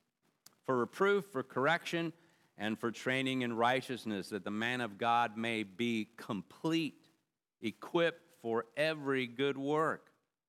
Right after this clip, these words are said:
Now, I don't know what more we think we might need in the way of prophetic revelation if what we have in the New Testament, Old and New Testament scriptures,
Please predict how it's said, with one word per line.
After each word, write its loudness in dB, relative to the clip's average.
Now, 0
I 2
don't 0
know 2
what 2
more 2
we 2
think -2
we 4
might 0
need 0
in -2
the -2
way 2
of -4
prophetic 0
revelation 2
if 2
what 4
we 4
have 2
in 4
the 4
New 4
Testament, 0
Old 0
and 0
New 2
Testament -2
scriptures, 0